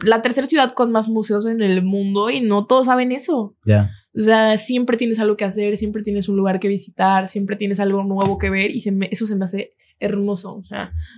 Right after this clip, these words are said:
Speaker 1: muchos dicen que la cosmopolita por excelencia es Nueva York y yo creo que la Ciudad de México está a nada de alcanzarlo.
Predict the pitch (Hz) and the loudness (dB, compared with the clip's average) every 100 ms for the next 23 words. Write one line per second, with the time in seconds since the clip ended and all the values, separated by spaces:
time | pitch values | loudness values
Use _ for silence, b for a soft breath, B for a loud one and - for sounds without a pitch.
0 | B 226 240 277 262 240 240 208 190 185 | B -4 0 2 2 2 2 2 2 0
1 | 185 180 196 202 202 - 185 180 185 185 | 0 0 0 0 -2 -2 -4 -4 -4 -2
2 | 185 190 190 185 185 190 - - 202 202 | -2 -2 -2 -2 -2 -2 -2 -4 -2 0
3 | 196 226 233 196 196 190 196 202 202 196 | 0 0 0 0 0 0 0 -2 -4 -2
4 | 208 196 196 196 208 208 220 190 - - | -2 0 0 0 0 -2 -6 -6 -6 -10